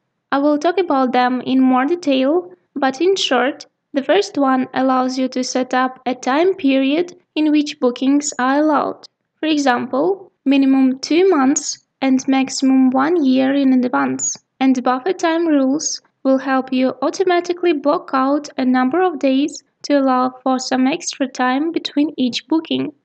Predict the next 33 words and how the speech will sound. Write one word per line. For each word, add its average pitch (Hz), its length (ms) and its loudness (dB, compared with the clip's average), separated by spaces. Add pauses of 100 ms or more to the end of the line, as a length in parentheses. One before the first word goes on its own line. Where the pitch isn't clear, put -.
(160)
For 339 100 0
example, 320 840 -2
to 302 120 -6
prepare 294 500 -2
a 330 160 -2
room 269 280 0
for 320 120 -8
the 330 120 0
next 254 320 0
guest. - 420 -6 (560)
In 277 160 4
the 262 80 2
plugins 269 560 -2
tab, 277 380 -2 (320)
make 320 200 2
sure 320 300 0
that 294 300 -2
you 294 80 4
are 277 200 2
using 285 260 2
the 277 120 2
latest 277 480 0
version 240 460 0
of - 160 -4
Motopress 277 680 -2
Hotel 254 380 -2
Booking, 262 580 -4 (480)
which 269 220 -2
is 277 160 -2
at 277 100 -6
least 269 480 -2
three 285 260 0
nine 294 400 0